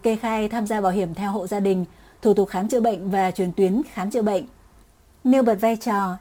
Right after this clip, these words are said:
trách nhiệm của các cấp ủy, chính quyền địa phương, các tổ chức, hội, đoàn thể, doanh nghiệp, cá nhân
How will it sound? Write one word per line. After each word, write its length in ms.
trách 180
nhiệm 300
của 160
các 260
cấp 120
ủy, 340
chính 160
quyền 140
địa 140
phương, 300
các 160
tổ 140
chức, 200
hội, 320
đoàn 220
thể, 460
doanh 200
nghiệp, 220
cá 100
nhân 280